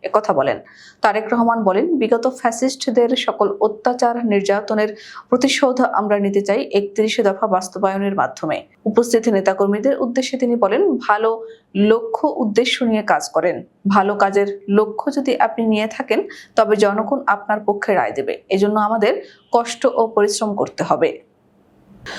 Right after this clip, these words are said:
ভারত শাসিত কাশ্মীরের পেহেলগামে পর্যটকদের উপর সন্ত্রাসী হামলার তীব্র নিন্দা জানিয়েছেন প্রধান উপদেষ্টা অধ্যাপক ডক্টর মোহাম্মদ ইউনূস। একই সঙ্গে এ ঘটনায় প্রাণহানিতে গভীর শোক ও সমবেদনা জানিয়েছেন প্রধান উপদেষ্টা।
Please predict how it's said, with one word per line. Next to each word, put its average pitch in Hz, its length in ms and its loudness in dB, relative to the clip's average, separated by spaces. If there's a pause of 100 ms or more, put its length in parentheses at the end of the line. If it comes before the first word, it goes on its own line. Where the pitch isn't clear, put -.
(600)
ভারত 247 340 2
শাসিত 311 420 2
কাশ্মীরের 254 720 0
পেহেলগামে 233 580 0
পর্যটকদের 202 580 -2
উপর 202 380 -2
সন্ত্রাসী 226 520 -2
হামলার 220 320 0 (120)
তীব্র 202 260 2
নিন্দা 202 280 4
জানিয়েছেন 208 420 -2
প্রধান 196 280 -4
উপদেষ্টা 185 600 -4 (240)
অধ্যাপক 196 440 2
ডক্টর 185 280 2
মোহাম্মদ 190 340 0
ইউনূস। 131 440 -4
একই 190 260 0
সঙ্গে 240 340 0
এ 214 160 0
ঘটনায় 208 460 0 (340)
প্রাণহানিতে 233 680 2
গভীর 208 380 0
শোক 208 420 -2
ও 196 60 0
সমবেদনা 196 600 -2
জানিয়েছেন 185 440 -4
প্রধান 190 280 -4
উপদেষ্টা। 113 500 -4